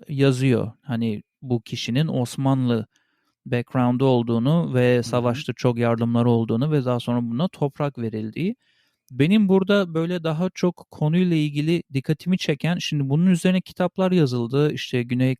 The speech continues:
Speaker 1: Carolina Türkleri diye. Bunun üzerine işte radyo programları yapıldı. Bunun üzerine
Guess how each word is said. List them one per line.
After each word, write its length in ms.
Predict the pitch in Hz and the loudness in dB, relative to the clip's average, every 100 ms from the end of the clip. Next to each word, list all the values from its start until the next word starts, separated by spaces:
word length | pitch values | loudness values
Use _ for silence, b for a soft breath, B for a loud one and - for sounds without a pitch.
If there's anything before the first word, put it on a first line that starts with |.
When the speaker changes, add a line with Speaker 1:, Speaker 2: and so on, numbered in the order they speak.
| - | -4
Speaker 1:
Carolina 440 | 120 120 127 123 | 0 0 0 -2
Türkleri 500 | - 117 - 110 - | -4 -8 -6 -8 -8
diye. 260 | 113 117 165 _ _ _ - | -6 -6 -6 _ _ _ -6
Bunun 260 | 127 151 | -2 0
üzerine 420 | 151 139 147 147 143 | 2 2 2 2 0
işte 460 | - - 135 135 - _ 127 | -2 -2 0 -2 -6 _ -2
radyo 240 | 131 131 | 0 0
programları 640 | 131 139 127 131 135 135 143 | 0 0 0 0 2 2 2
yapıldı. 640 | 120 - 110 110 123 135 196 - _ _ 123 | 0 -2 -4 0 -2 -2 -10 -20 _ _ -4
Bunun 180 | 120 | 0
üzerine 640 | 123 117 123 120 131 131 | 2 2 0 0 0 0